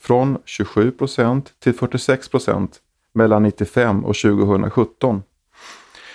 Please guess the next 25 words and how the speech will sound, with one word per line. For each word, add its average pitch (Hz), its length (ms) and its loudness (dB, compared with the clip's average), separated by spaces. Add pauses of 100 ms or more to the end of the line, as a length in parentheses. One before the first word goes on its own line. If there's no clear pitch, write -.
(140)
Med - 160 2
dålig 135 300 4
syreupptagningsförmåga 120 1200 2
blir 104 180 2
man 104 140 4
andfådd 123 760 2 (260)
av 127 180 0
en 135 80 2
promenad, 113 500 0 (140)
undviker 104 480 2
trappor 131 680 0
och - 140 -2
uppförsbackar. - 640 -4 (1900)
Samma 147 300 0
högskola 127 640 2
visade 107 540 2 (120)
att 117 220 -2
under 113 200 2
samma 110 340 2
period 104 580 2 (180)
ökade 104 440 2
andelen 104 520 2
med 107 100 2
svår 101 280 0
fetma 123 640 -2